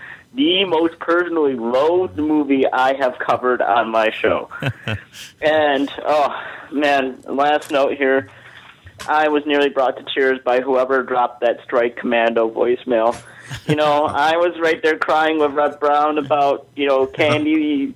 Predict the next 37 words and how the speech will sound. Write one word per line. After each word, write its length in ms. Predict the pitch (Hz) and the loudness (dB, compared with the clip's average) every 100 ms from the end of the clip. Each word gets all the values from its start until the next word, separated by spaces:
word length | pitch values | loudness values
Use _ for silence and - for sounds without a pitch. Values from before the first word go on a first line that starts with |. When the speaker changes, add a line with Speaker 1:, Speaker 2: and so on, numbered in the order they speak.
| - | -10
Speaker 2:
<laughs> 200 | 135 165 | -10 -8
Speaker 1:
cotton 440 | 156 165 143 160 147 | -2 0 0 -4 -4
candy 320 | - 165 156 | 0 0 0
trees 680 | - 180 170 165 165 165 165 | -2 0 2 2 2 2 2
and 340 | 160 135 127 - - 262 | 0 0 -2 -6 -10 -2
chocolate 520 | 180 170 - 156 - - 208 - - - - | 0 2 0 -2 -4 -18 -20 -20 -20 -20 -4
milkshake 680 | 143 160 160 - 165 160 - | 2 2 0 2 2 2 -2
falls 560 | 180 165 165 165 165 165 | -2 0 2 2 0 0
or 160 | 147 139 | 0 0
whatever 320 | 156 170 170 | 0 0 0
the 80 | 170 | -2
hell 200 | 165 160 | 0 0
he 80 | 165 | 0
was 100 | 170 | 0
talking 320 | - 165 165 | -2 -2 -4
to 160 | - 170 | -4 -2
that 360 | 165 156 - | 0 0 -2
poor 480 | - 180 180 190 185 | -4 0 2 2 0
little 300 | 180 185 185 | 2 0 0
Vietnamese 540 | 180 180 190 190 202 170 | 0 -2 -2 0 -2 0
boy. 340 | 214 220 - - - - - - 254 226 294 277 - | 0 2 0 -2 -10 -6 -6 0 0 0 -6 -8 -4
<laughs> 0 | |
Damn 320 | 269 269 254 | -2 -2 0
you, 140 | 226 | -2
Dakota. 640 | 185 208 - 131 147 139 135 - | 0 -2 0 0 0 0 -2 -6
Damn 300 | 135 113 131 | -6 -2 0
you. 300 | 117 104 90 - - - | 2 2 0 -6 -16 -2
But 300 | 262 254 151 143 139 - | 0 0 -4 -6 -10 -8
Speaker 2:
<laughs> 240 | 139 - | -8 -4
Speaker 1:
I 280 | 151 175 185 | 0 2 2
love 520 | 180 185 180 185 160 | 2 2 2 -2 -2
Gentleman's 340 | 165 160 151 151 | 0 2 0 0
Guide 200 | 139 139 | 0 0
to 40 | |
Midnight 300 | 139 139 131 | 0 0 0
Cinema, 340 | 135 131 151 | -2 2 0
and 140 | - | 0